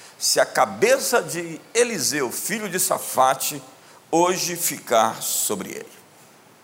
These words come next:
O sistema sempre vai procurar alguém para culpar. O problema era que a situação não tinha a ver com Eliseu. Para eles, o problema não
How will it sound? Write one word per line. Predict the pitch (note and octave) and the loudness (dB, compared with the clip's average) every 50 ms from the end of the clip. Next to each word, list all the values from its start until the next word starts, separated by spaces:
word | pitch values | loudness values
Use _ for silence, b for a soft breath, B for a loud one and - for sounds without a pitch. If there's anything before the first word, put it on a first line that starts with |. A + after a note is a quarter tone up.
| - - - - - B B B B B B B B B _ - - - - - _ - - | -20 -20 -20 -20 -16 B B B B B B B B B _ -20 -20 -20 -20 -20 _ -16 -6
O | - - | -2 0
sistema | - B3 - - - C#4+ F4 C#4 E3+ C3+ - - - | 2 2 2 2 2 2 2 2 0 0 0 -4 -6
sempre | - - - - A#3 A3+ A3+ | -4 -2 0 2 2 2 2
vai | F3 F#3+ F#3 | 2 2 2
procurar | F#3 F#3+ F#3+ F#3 - E3 E3 G3 | 4 2 0 4 4 6 6 8
alguém | A#3 G#3+ E3+ C3 D#3 G#3+ C#4 | 6 6 4 2 0 -2 -2
para | B3 - C#3 A2 - | 0 2 2 2 2
culpar. | - - F2 E2+ - - - - - - - - - - - - - - - - - - - - - - - - - - - - - - - - - | 0 -4 -10 -12 -8 -6 -6 -6 -6 -10 -14 -18 -20 -20 -20 -20 -20 -20 -20 -20 -20 -20 -20 -20 -20 -20 -20 -20 -20 -20 -20 -20 -20 -20 -16 -12 -6
O | C#3+ | 2
problema | C3+ D#3+ C#3+ F3+ B3 C4 - D#3 | 4 4 4 6 4 4 4 4
era | D3+ D#3+ D#3+ D#3 C#3 - - - - - - - - - - - - - _ _ - - - - - - - _ _ - - | 4 4 4 4 2 -2 -8 -16 -20 -20 -20 -20 -20 -20 -20 -20 -20 -20 _ _ -20 -20 -20 -20 -20 -20 -20 _ _ -20 -16
que | - D#3+ D#3 D#3 D3+ B2+ - - - - - - - - - - - - - - - - | -6 -2 0 0 0 0 -2 -6 -12 -18 -20 -20 -20 -20 -20 -20 -20 -20 -20 -20 -14 -6
a | - D3 | -2 0
situação | - E3+ E3 - F3+ D#3+ - - A3 D4 D#4+ A3 D#3 - - - - - - C#3 | 0 2 4 4 4 4 6 4 4 4 4 2 -2 -6 -8 -12 -16 -14 -10 -4
não | B2 D#3+ D#3 | -4 -2 -2
tinha | - - - E3 C3+ | 0 0 0 0 0
a | |
ver | A2+ A2+ D#3 D3+ | 0 0 0 0
com | D3+ - B2 A2+ A2 G#2+ - - - - | 0 -4 -6 -6 -6 -8 -10 -16 -10 -6
Eliseu. | C3+ C#3 A#2+ A2+ G#2+ F#2 - - A2+ D3+ D#3 C3 A#2 - - - - - - - - - - - - - - - - B B B B B B B - | -4 -4 -2 -2 -4 -4 -6 -4 -4 -2 -2 -2 -4 -6 -10 -16 -20 -20 -20 -20 -20 -20 -20 -20 -20 -20 -20 -20 -20 B B B B B B B 0
Para | - F3+ F3+ F#3 G3+ | 2 4 6 6 6
eles, | B3+ - D#4 - A3+ | 4 4 2 -2 -4
o | F#3 | 0
problema | - G#3 F3 D3+ F#3+ A#3+ B3+ A3+ | 2 0 2 4 2 2 4 2
não | G3 F#3+ F#3 F3 D#3+ C3+ | 2 2 0 -2 -2 -4